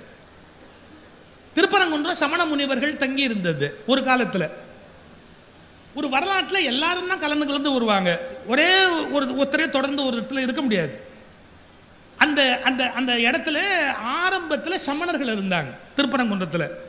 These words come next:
அந்த திருப்பரங்குன்றத்துல அவங்க கல்லுல படுக்க வெட்டி படுத்துக்குவாங்க. அங்க கிடைக்கிற மழை தண்ணி சேகரிச்சதை குடிச்சுக்குவாங்க.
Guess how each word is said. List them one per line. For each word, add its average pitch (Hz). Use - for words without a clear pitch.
அந்த 269
திருப்பரங்குன்றத்துல 330
அவங்க 285
கல்லுல 330
படுக்க 294
வெட்டி 254
படுத்துக்குவாங்க. 269
அங்க 311
கிடைக்கிற 359
மழை 277
தண்ணி 294
சேகரிச்சதை 285
குடிச்சுக்குவாங்க. 240